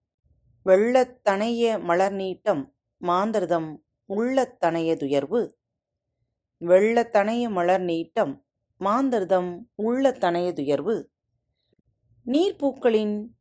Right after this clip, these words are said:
தாளின் நீளம் அவை நின்ற நீரின் அளவினவாகும். மக்களின் ஊக்கத்தை அளவினதாகும் வாழ்க்கையின் உயர்வு. தண்ணீரின் அளவுதான் அதில் மலர்ந்துள்ள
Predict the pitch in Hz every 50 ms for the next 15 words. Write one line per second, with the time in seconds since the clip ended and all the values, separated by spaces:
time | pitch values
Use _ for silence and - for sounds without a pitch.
0 | _ _ _ _ - 202 190 202 247 294 311 302 277 247 214 185 - - 165 175
1 | 190 196 196 196 208 208 175 139 - _ _ _ _ _ _ _ _ _ _ -
2 | 180 165 147 180 180 175 175 180 202 226 254 247 302 302 277 220 190 196 214 247
3 | 277 302 311 320 320 302 277 - _ _ - 170 165 175 185 180 185 170 160 135
4 | 131 131 127 - - - - - _ _ _ _ _ _ _ _ _ _ _ _
5 | _ _ _ - 160 160 - - - - 277 294 277 269 269 269 - - 262 269
6 | - - 254 254 254 254 254 254 - _ _ _ _ _ _ - - 175 190 226
7 | 247 262 262 240 220 202 196 185 170 185 185 175 175 180 175 - _ _ _ _
8 | - 151 147 143 151 190 226 226 - - 202 170 151 165 160 160 165 165 - _
9 | - 139 135 139 135 131 135 190 220 185 - _ _ _ _ _ _ _ _ _
10 | _ _ _ _ _ _ _ _ _ _ _ _ _ _ _ _ _ _ _ _
11 | _ - 185 170 185 214 254 285 294 294 277 277 269 269 254 - _ - - 175
12 | 185 214 247 233 240 214 226 214 175 135 131 _ _ _ _ _ _ _ - 160
13 | 170 170 185 196 196 180 170 165 165 185 214 233 254 247 254 214 175 160 165 190
14 | 233 277 -